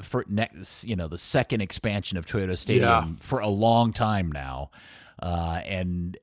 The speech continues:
Speaker 1: and man, the World Cup is right around the corner, and we've run out of time for them to do that for the World Cup.
Speaker 2: In a hypothetical world, I absolutely love it. I think it's an amazing idea. Um, it's just, it's the Hunts.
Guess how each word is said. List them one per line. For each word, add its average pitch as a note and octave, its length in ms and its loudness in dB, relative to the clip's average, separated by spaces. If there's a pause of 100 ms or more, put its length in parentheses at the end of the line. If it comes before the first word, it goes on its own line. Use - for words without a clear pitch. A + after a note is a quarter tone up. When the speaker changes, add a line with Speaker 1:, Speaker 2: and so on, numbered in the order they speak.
Speaker 1:
and F2+ 160 -4
man, G#2 200 0
the G2+ 80 0
World G2+ 280 0
Cup - 240 -2
is D#2+ 140 -6
right F2+ 220 0
around F2 260 0
the E2 80 -4
corner, F2+ 340 -4
and D#2 80 -6
we've D#2+ 200 -6
run F2 160 -2
out E2 120 -2
of D#2 80 -6
time E2 260 -4
for D#2 120 -8
them D2 160 -6
to C#2+ 80 -8
do D#2+ 160 -6
that C#2+ 180 -8
for - 120 -18
the C#2+ 80 -8
World C#2+ 240 -8
Cup. G1+ 240 -12 (220)
Speaker 2:
In C#3 120 8
a B2+ 40 10
hypothetical D3 580 6
world, C3+ 300 6
I B2 140 2
absolutely B2 560 -2
love A2+ 220 4
it. D3+ 160 0 (100)
I G#3 120 -2
think C3 160 2
it's A#2 120 -2
an B2 80 -4
amazing B2 640 2
idea. A2 540 -4 (800)
Um, A#2 300 -2
it's C#3 220 -2
just, - 280 -4
it's A#2 180 -8
the G#2 120 -10
Hunts. A2 500 -6